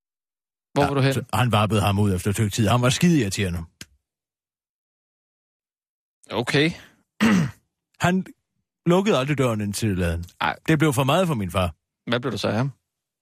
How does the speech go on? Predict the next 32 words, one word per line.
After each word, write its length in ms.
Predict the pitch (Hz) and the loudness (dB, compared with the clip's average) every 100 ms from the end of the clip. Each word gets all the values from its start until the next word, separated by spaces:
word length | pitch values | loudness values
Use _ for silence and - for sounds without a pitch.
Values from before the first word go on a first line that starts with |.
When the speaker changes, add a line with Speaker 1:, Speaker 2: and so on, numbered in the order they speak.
| _ _ - | _ _ -4
Speaker 2:
Det 80 | - | -2
ved 60 | 82 | -2
jeg 80 | |
ikke. 140 | - - _ _ _ _ _ _ _ _ _ _ _ _ _ _ _ _ _ _ _ _ _ _ _ _ _ _ _ _ _ _ _ _ 123 | -6 -10 _ _ _ _ _ _ _ _ _ _ _ _ _ _ _ _ _ _ _ _ _ _ _ _ _ _ _ _ _ _ _ _ -2
Speaker 1:
Ved 100 | 117 | 0
din 120 | 107 | 2
far, 160 | 123 175 | 0 0
hvad 80 | 180 | -2
der 60 | |
skete 140 | 127 117 | -4 -4
med 100 | 113 | -4
ham? 120 | 113 _ _ _ _ _ _ _ _ _ _ 117 | -4 _ _ _ _ _ _ _ _ _ _ 0
Speaker 2:
Nej, 200 | 113 - _ _ | 0 -2 _ _
men, 200 | 131 143 135 | 0 2 2
øh, 100 | 123 | 2
lur 220 | 180 226 | 2 2
mig, 120 | 180 | 0
om 120 | 147 | 0
hans 180 | 151 139 | -2 -2
børnebørn 480 | 180 196 202 156 143 | 0 0 0 0 0
ikke 140 | 160 | -2
sidder 220 | 175 156 | 0 0
og 80 | 127 | 0
skriver 220 | - 151 | 0 0
opdateringer 500 | 123 135 147 143 110 | 0 0 0 0 0
på 140 | 92 117 | -2 0
Facebook 380 | 135 143 143 110 | 0 0 0 0
om 120 | 107 | 2
alle 180 | 123 131 | 2 0
hans 140 | 110 | -2
bedrifter. 420 | 104 113 123 120 - _ _ _ _ _ _ _ _ _ _ _ _ _ _ _ _ - - - _ _ _ _ _ _ _ _ - | -2 0 0 -2 -8 _ _ _ _ _ _ _ _ _ _ _ _ _ _ _ _ -20 -20 -20 _ _ _ _ _ _ _ _ -4
Speaker 1:
Ja. 160 | 117 | 0